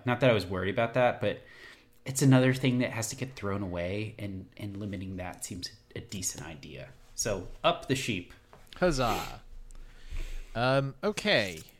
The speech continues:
Speaker 2: Well, I'm kinda struggling to think of what the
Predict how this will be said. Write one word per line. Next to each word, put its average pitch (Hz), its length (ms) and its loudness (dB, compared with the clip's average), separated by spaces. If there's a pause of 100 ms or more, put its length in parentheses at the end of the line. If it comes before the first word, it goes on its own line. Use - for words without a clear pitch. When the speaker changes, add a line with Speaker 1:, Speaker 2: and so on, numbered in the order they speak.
(240)
Speaker 2:
Well, 131 520 4 (1700)
I'm 202 80 -2
kinda 190 280 2
struggling 139 480 4
to 113 40 -2
think 120 200 0
of 110 100 0
what 110 120 -2
the 107 200 2